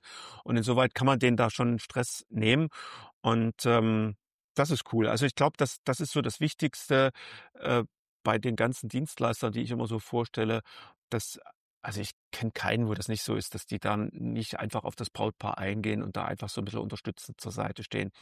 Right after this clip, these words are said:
Ähm, lass uns mal so ein bisschen ins Detail gehen. Also du hast ja gesagt, so die Dienstleistung, die du anbietest,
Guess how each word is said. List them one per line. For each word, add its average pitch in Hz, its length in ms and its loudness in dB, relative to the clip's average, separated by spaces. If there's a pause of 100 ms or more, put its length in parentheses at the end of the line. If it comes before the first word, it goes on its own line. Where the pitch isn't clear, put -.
(420)
Ähm, 147 520 4
lass 143 240 6
uns 220 120 4
mal 214 100 6
so 214 80 4
ein 196 40 4
bisschen 180 140 6
ins 139 120 0
Detail 147 360 4
gehen. 202 160 6
Also 151 160 4
du 147 40 8
hast 160 120 2
ja 170 60 6
gesagt, 139 320 4
so 147 200 4 (140)
die 127 140 -2
Dienstleistung, 156 680 2
die 131 120 -2
du 131 120 0
anbietest, 131 600 0